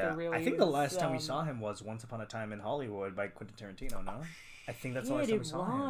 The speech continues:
Speaker 2: was. Loved him in that.
Speaker 1: No, he was
Speaker 2: Um,
Speaker 1: great.
Speaker 2: so he passed away, and of course, there, there's, there, there had to be a moment where they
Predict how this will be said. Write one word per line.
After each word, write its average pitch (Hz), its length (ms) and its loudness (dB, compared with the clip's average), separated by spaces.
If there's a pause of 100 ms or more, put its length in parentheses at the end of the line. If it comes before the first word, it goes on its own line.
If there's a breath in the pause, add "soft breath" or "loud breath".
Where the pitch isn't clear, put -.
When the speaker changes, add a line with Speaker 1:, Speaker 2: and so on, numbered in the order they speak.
Speaker 2:
was. 175 280 -10
Loved - 280 -14
him - 160 -16
in - 60 -16
that. - 180 -16 (260 loud breath)
Speaker 1:
No, 113 140 -4
he 104 40 -2
was 180 280 4
Speaker 2:
Um, 165 60 -4
Speaker 1:
great. 175 260 -6 (180)
Speaker 2:
so 240 220 4
he 254 160 4
passed 254 280 10
away, 214 280 4
and 208 80 0
of 214 100 -4
course, 190 300 2
there, 170 260 0 (320)
there's, 165 200 -2
there, 185 340 0
there 220 160 6
had 233 280 6
to 285 100 2
be 226 180 0
a 214 60 4
moment 185 540 2
where 170 160 2
they 160 540 -2